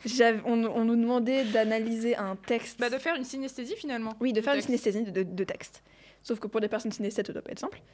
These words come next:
Speaker 2: Et du coup, en gros, on nous demandait de trouver, je crois, un état d'esprit, une couleur et un objet
Speaker 1: C'est
Speaker 2: qui
Speaker 1: ça.
Speaker 2: correspondait au texte.
Speaker 1: C'est ça.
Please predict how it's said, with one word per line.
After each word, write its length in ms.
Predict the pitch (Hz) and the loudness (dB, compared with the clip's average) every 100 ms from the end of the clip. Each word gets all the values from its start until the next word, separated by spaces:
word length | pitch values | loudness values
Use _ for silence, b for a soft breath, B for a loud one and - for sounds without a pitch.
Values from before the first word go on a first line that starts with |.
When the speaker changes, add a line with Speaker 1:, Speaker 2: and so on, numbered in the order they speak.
| B B B B B | B B B B B
Speaker 2:
Et 180 | 214 226 | -6 -4
du 180 | 202 226 | -6 -8
coup, 140 | - | -6
en 140 | 277 220 | -4 -4
gros, 180 | 240 285 | -6 -6
on 80 | 240 | -4
nous 100 | 220 | -2
demandait 300 | 214 226 262 | -4 -2 -4
de 100 | 240 | -4
trouver, 480 | 220 233 226 269 262 226 | -8 -8 -4 -2 -4 -6
je 100 | 214 | -10
crois, 200 | 214 220 | -6 -4
un 120 | 208 | -2
état 220 | 214 254 | -2 -4
d'esprit, 480 | 254 247 - 277 311 | -6 -10 -10 -6 -6
une 140 | 240 233 | -6 -6
couleur 300 | 254 277 277 | -4 -4 -2
et 40 | |
un 140 | 220 226 | -2 -2
objet 400 | 214 214 277 - _ | -2 -4 -6 -10 _
Speaker 1:
C'est 140 | - | -4
Speaker 2:
qui 60 | 240 | 0
Speaker 1:
ça. 80 | 247 | 0
Speaker 2:
correspondait 420 | 247 254 247 240 | -2 -4 -2 -4
au 60 | |
texte. 360 | 214 185 - - | -4 -8 -10 -16
Speaker 1:
C'est 160 | - 247 | -4 0
ça. 160 | 185 | 0